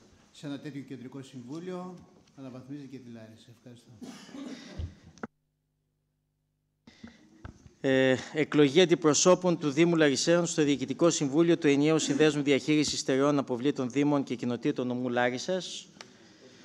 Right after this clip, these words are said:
Speaker 2: Ε, υπάρχει διαδικασία ψηφοφορίας, ε, ως προς τους, ε, αντιπροσώπους, ε, της, ε, αντιπολίτευσης.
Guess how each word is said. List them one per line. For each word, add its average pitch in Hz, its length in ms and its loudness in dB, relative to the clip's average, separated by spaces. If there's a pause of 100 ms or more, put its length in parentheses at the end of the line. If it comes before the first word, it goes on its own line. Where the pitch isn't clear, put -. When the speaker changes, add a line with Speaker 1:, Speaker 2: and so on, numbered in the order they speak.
(440)
Speaker 2:
Ε, 135 420 4 (220)
υπάρχει 165 500 2
διαδικασία 165 680 4
ψηφοφορίας, 156 1160 0 (760)
ε, 139 220 2
ως 165 340 2
προς 185 240 -4
τους, - 340 -4
ε, 135 520 2 (220)
αντιπροσώπους, 139 1080 0
ε, 131 240 4
της, - 280 -2
ε, 123 220 4
αντιπολίτευσης. 127 1120 2